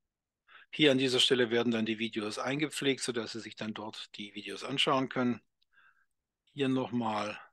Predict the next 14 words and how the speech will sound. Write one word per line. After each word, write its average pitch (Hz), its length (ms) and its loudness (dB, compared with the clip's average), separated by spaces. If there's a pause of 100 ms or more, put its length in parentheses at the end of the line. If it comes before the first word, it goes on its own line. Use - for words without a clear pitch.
(440)
das - 180 -8
Sophia 147 400 4
Center, 120 640 0 (240)
einige 123 360 0
Redundanzen 113 880 -2
in 113 180 -4
diesen, 110 320 -8
in 120 120 -6
dieser 110 260 -6
Spezialseite. 113 880 -4 (520)
Das - 260 -6
macht 104 380 -6
aber 123 180 -6
nichts, - 500 -4